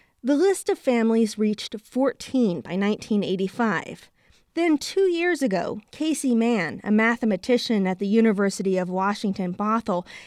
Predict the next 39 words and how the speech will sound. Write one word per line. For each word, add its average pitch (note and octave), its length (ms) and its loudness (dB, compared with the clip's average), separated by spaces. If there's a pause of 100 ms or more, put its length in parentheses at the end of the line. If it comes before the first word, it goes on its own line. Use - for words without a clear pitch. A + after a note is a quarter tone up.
(140)
and B3+ 120 8
his B3+ 140 6
collaborators B3+ 920 0
used D4 260 2
a D#4 60 -6
computer F4 520 -2
search - 460 -6
program F3 520 -4
to A#3+ 140 -4
find F3 360 -4
a G#3+ 60 0
fifteenth - 760 -4
type. - 340 -10 (680)
Rao F4 360 6
heard D4 340 0
about G3+ 240 2
the F#3+ 80 -2
discovery. F3+ 680 -2 (380)
He D#4+ 160 0
set D#4 240 -2
out D#4 200 -2
to D4+ 120 -4
do D#4+ 140 0
an D4+ 100 2
exhaustive B3 800 0
search - 520 -2
that G#3 140 -4
would G3+ 200 0
complete E4 580 -2
the C#4 80 -4
classification A3 1000 -2
of F3+ 140 -6
tessellating G#3+ 720 -2
convex G3+ 520 -4
pentagons A3+ 720 -4
once G#3 320 -2
and E3+ 180 -6
for F#3+ 180 -4
all. G3+ 380 -2